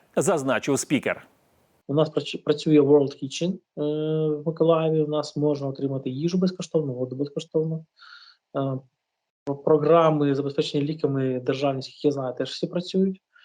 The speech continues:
Speaker 2: Тому, в принципі, ситуація, м, не можна сказати, що в нас є якась гуманітарна катастрофа. Е, комунальний транспорт працює, вулиці прибираються, сміття вивозиться. Навіть такі речі в Миколаєві повністю працюють. І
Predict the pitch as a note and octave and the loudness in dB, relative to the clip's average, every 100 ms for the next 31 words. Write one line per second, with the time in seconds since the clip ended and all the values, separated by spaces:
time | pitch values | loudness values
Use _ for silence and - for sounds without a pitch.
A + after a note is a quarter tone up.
0 | - _ _ - D#3+ G3 G3 B3+ B3+ G3 | -20 _ _ 0 2 4 4 2 2 0
1 | E3+ D#3+ D#3 E3+ A3 - F3 D#3+ D3+ C#3+ | -2 0 4 4 2 2 6 8 6 4
2 | C#3 C#3 C3+ C3 C3+ C#3 C#3 C#3 C#3 C#3 | 0 -2 -4 -6 -6 -8 -6 -6 -4 -2
3 | C#3+ D#3 E3+ E3 D3 - C#3+ F3 F#3 - | 0 2 4 4 2 0 2 2 0 -2
4 | C3+ C3 - C#3 B2+ - B2+ C3 B2+ C3+ | -4 -4 -2 0 0 -4 -8 -8 -6 -8
5 | B2+ C3+ D#3+ D#3 - C3 - B2+ A#2+ A#2+ | -2 0 0 -4 -8 -12 -4 -2 -2 -8
6 | _ _ - - _ _ C3 B2+ B2+ B2 | _ _ -20 -20 _ _ -12 -10 -10 -10
7 | B2+ C3 C3+ C#3 C#3 C3 - _ _ - | -12 -14 -18 -20 -20 -20 -20 _ _ -2
8 | C#3+ C#3+ F3 F3 D3+ F3 F3+ - - - | 2 4 6 4 4 2 0 -4 -6 -4
9 | F3 E3+ C#3 D#3+ E3 D#3+ D3 C#3+ A2+ A2 | 4 4 6 0 0 0 2 2 0 -6
10 | - A2 A#2 C3 C#3+ C3 A#2 - - - | -8 -14 -10 -6 -2 -2 -4 -10 -20 -20
11 | _ - - _ C#3 C3+ D#3 - C3 D3+ | _ -20 -20 _ -2 -2 -4 -2 2 2
12 | F3 B2+ B2 B2 B2 C3 C3 B2+ B2+ C3 | 2 -2 -4 -4 -2 0 -2 -6 -8 -8
13 | B2+ - A#2+ - - E3 D#3 - A#2 A2+ | -10 -12 -14 -10 -2 0 -2 -4 -6 -6
14 | A#2 B2 | -6 -10